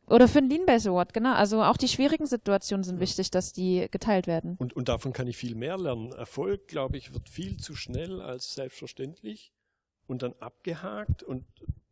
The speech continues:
Speaker 2: mein, gut, die Ag-, und auch das nochmal ein Punkt zum Lernen. Agil macht eine Retrospektive. Was habe ich gelernt? Da können wir uns noch was abgucken, meiner Ansicht nach.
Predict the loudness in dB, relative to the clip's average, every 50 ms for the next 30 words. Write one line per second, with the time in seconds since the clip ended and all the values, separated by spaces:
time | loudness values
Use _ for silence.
0 | -6 -4 -4 -4 -4 -10 -12 _ -10 -10 -10 -10 -10 -10 -8 -8 -8 -8 _ -12
1 | -8 -6 -4 -6 -6 -6 -8 -8 -6 -4 -4 -2 -4 -4 -4 -4 -6 -6 -6 -8
2 | -8 -8 -6 -6 -6 -6 -6 -6 -8 -8 -8 -10 -10 -10 -10 -10 -10 -10 -10 -10
3 | -10 -10 -8 -8 -10 -10 -10 -10 -10 -8 -8 -8 -10 -10 -10 -10 -10 -8 -8 -12
4 | -10 -10 -10 -10 -10 -8 -6 -4 -6 -6 -6 _ _ -20 -20 _ _ _ _ _
5 | _ _ _ _ _ _ _ _ _ -8 -8 -6 -6 -6 -8 -8 -10 -10 -6 -6
6 | -4 -4 -4 -4 -4 -4 -6 -8 -10 _ -18 _ _ _ _ _ _ _ _ _
7 | _ _ _ _ _ _ _ -20 _ _ -20 -20 -18 -14 -12 -10 -8 -8 -8 -8
8 | -8 -10 -12 -10 -10 -10 -10 -10 -10 -12 -14 -18 -18 -18 -18 -16 -14 -12 -12 -10
9 | -10 -12 -14 -14 -14 -14 -14 -14 -16 -16 -18 -18